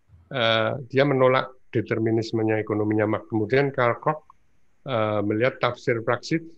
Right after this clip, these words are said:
atas kesadaran manusiawi, gitu ya. Art-, artinya apa? Eh,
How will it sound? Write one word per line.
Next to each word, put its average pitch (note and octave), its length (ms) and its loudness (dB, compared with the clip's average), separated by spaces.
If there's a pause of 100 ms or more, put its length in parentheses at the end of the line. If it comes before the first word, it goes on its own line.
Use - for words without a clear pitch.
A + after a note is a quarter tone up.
(160)
atas A#2 400 -2
kesadaran G#2 560 -2
manusiawi, G#2+ 720 -2
gitu F#2 240 -10
ya. A2+ 80 -6 (720)
Art-, G2+ 240 -10
artinya C3 480 0
apa? A2 140 -2 (640)
Eh, G#2 360 -8